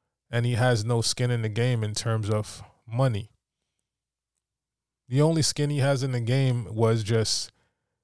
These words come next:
giving you his ideas and giving you suggestions and showing you the ropes and telling you what to do. Now, I'm not saying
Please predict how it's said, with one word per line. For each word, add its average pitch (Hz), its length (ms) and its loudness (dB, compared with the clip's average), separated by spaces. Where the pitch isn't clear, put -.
giving 127 300 2
you 123 160 2
his 113 180 2
ideas 110 640 2
and 104 200 -4
giving 117 360 0
you 113 400 -2
suggestions 113 840 -2
and 110 320 -4
showing 131 420 4
you 123 100 2
the 110 120 0
ropes 123 340 -2
and 110 160 -6
telling 120 320 -4
you 110 80 -6
what 110 160 -8
to - 80 -10
do. 110 240 -8
Now, 147 160 4
I'm 165 80 4
not 175 160 6
saying 143 400 6